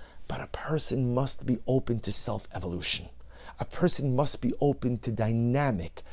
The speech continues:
cathartic change. Because sometimes the person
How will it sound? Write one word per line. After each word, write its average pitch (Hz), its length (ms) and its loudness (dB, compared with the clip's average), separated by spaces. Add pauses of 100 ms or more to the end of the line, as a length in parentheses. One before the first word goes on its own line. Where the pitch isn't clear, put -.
(200)
cathartic 139 800 2
change. - 720 2 (300)
Because - 260 4
sometimes 214 600 6
the 196 80 6
person - 520 4